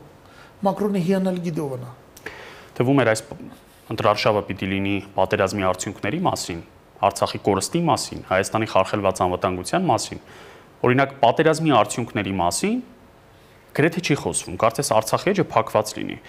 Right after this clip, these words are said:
Speaker 2: Եվ այսօր ժամեր առաջ ահացն մի ահասարսուր հաղորդագրություն է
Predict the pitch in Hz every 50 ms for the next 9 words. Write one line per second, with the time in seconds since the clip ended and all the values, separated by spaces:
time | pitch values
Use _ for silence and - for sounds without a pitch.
0 | - - - - - - - - 123 143 151 - 170 143 135 135 123 135 139 131
1 | 127 143 185 - - 139 120 120 123 - 156 151 147 135 - - - - - -
2 | - - - - - - - - - - - - - - - 135 127 - 131 120
3 | 123 123 - - 117 113 - - 143 131 113 113 101 101 101 101 - 110 110 107
4 | 110 - - 123 101